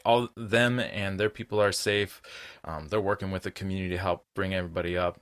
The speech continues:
Amazingly, their store was just missed, like, literally, like, maybe a hundred feet away. Buildings are absolutely dis-, like, flattened to the ground. Uh, it's ins-, it's amazing. Um,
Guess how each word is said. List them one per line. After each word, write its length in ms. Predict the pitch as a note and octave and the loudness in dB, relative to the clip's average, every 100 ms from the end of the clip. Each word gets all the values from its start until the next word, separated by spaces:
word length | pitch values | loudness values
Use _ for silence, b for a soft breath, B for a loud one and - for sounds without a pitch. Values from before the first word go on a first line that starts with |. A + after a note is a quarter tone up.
| - | -10
Amazingly, 680 | G#2 G#2 A#2 A2 A2 F2+ F2 | -4 2 2 2 0 -2 -4
their 140 | F#2+ | -2
store 440 | - - A#2 A2 F2+ | -2 0 4 4 4
was 200 | F2 F2 | -2 -6
just 480 | - G#2 F#2 - | -2 2 2 0
missed, 340 | G2 F2+ D#2 - | -6 -6 -4 -4
like, 180 | G2 G2 | -4 -2
literally, 600 | G2 A2+ A2+ A#2 B2+ B2+ B B B | 0 2 2 0 -2 -4 B B B
like, 160 | G2 F#2 | -6 -4
maybe 420 | G#2 A2 A2 A2+ | -2 0 2 2
a 40 | |
hundred 300 | G2 G#2 G2 | 2 -2 -4
feet 180 | - G#2 | -8 -6
away. 380 | F#2 F2+ F2+ F2+ - | -2 0 -2 -2 -2
Buildings 360 | A2 G#2 G#2+ F#2+ | 0 2 0 -2
are 160 | E2+ - _ | -2 -4 _
absolutely 640 | F#2 G2 F#2 - F2 D2+ E2 | 0 0 -2 -6 -6 -8 -8
dis-, 360 | E2 - - - _ | -4 -4 -4 -10 _
like, 180 | F#2+ F2+ | -6 -6
flattened 480 | - F2 E2 - A#1 | -6 -4 -4 -6 -12
to 100 | - | -12
the 60 | F2 | -10
ground. 300 | D2+ C#2+ - _ B B B B B - | -8 -10 -12 _ B B B B B -10
Uh, 160 | E2 D2+ | -8 -6
it's 120 | - | -6
ins-, 280 | E2+ - - | -6 -8 -10
it's 200 | F2+ - | -10 -8
amazing. 480 | F2+ E2 D2+ D2 D#2+ - | -6 -6 -8 -12 -12 -8
Um, 500 | F#2 E2 D#2+ D#2 | -6 -6 -8 -12